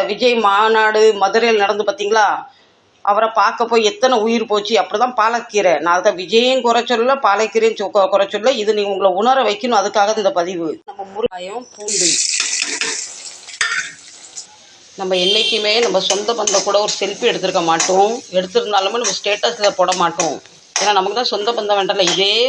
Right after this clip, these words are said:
ஒரு நடிகர் கூட ஒரு போட்டோ எடுத்தா செல்ஃபி போட்டு ஊரெல்லாம் கொட்டடிப்போம். இதுதான் நம்ம சொந்தம். பாலக்கீரை, நடிகர், நடிகை. நான் இப்ப-, இப்பவும் திருப்பி திருப்பி சொல்றேன்,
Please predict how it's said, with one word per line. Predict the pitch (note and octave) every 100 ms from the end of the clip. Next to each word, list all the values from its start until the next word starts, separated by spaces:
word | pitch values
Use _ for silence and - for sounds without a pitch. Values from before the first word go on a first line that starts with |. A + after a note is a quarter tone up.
| B3 G#3
ஒரு | G#3 A3 C4 D4+ - - F#3+
நடிகர் | F#3 A3+ B3 B3 -
கூட | G#3 G3+
ஒரு | -
போட்டோ | F#3+ G3+ G#3 F3
எடுத்தா | - F#3+ G3+ F3+
செல்ஃபி | F#3+ G3+ G#3+ A3 F#3+
போட்டு | F#3+ G#3+ F3
ஊரெல்லாம் | G3+ F3 G#3+ A#3
கொட்டடிப்போம். | G#3 - E3+ F#3 F3 D#3 - - _ _ _
இதுதான் | G3+ G#3 G#3+ A#3 B3
நம்ம | G3 F#3+ G3
சொந்தம். | G3+ G3+ E3+ - - - - _ -
பாலக்கீரை, | F#3 A3+ G#3+ D3 G3 G3+ B3 F#3+
நடிகர், | G3+ G#3+ A#3 G3
நடிகை. | F3+ F3+
நான் | F3
இப்ப-, | - F3+
இப்பவும் | E3 A#3+ B3+
திருப்பி | B3 A3+
திருப்பி | A3 A3+ G3+
சொல்றேன், | A3 A#3+